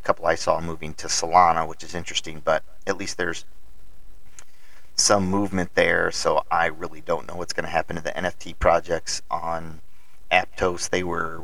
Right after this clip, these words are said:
wildly popular for that short period of time. If you bought in, you're probably down bad, would be my guess. I don't really know. I I might have bought an Aptos N F T. I think I bought a couple for, like, one a-, one or two Aptos, n-, nothing major,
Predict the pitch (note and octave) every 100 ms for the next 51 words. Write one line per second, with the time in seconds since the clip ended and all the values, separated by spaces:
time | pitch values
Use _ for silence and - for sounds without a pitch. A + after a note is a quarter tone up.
0 | E2 E2+ E2 E2 F2 F2 - E2+ F2 E2+
1 | E2 E2+ D#2+ - - E2 - - E2+ E2
2 | - F2 E2+ E2 - E2 - D#2 - -
3 | F#2+ F2 C#2 - D#2+ D#2 C2+ C#2 B1+ -
4 | - - - D2 C2+ - G#1+ B1+ C#2+ A1
5 | - - - A1+ - C2 C2+ - D2+ C#2
6 | D2+ C#2+ D2 D2+ D2+ - E2+ - - -
7 | - - - - - - F2+ E2 G2 C#3
8 | - D3+ D#3 D#3 D3 D3 - D3+ - -
9 | C3 C#3 - D3+ C#3 C#3+ A#2+ G2 F#2+ -
10 | F#2 - F2 E2+ D#2+ E2 - E2+ D#2+ D#2+
11 | - F2+ E2 - F2+ C#2 E2+ - E2 E2
12 | - - - F2+ D#2 F#2 F2 D#2+ D#2+ D#2+
13 | D#2+ E2